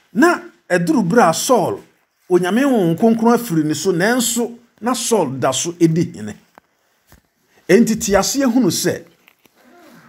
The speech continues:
yɛbɛtumi atena Kristosom mu sɛ yɛkɔ asɔre, yɛkura yɛn Bible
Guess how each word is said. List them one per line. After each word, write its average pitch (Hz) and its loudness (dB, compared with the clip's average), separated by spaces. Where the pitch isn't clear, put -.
yɛbɛtumi 240 4
atena 233 -2
Kristosom 180 0
mu 185 2
sɛ 180 -2
yɛkɔ 143 -6
asɔre, 151 0
yɛkura 165 2
yɛn 165 2
Bible 175 0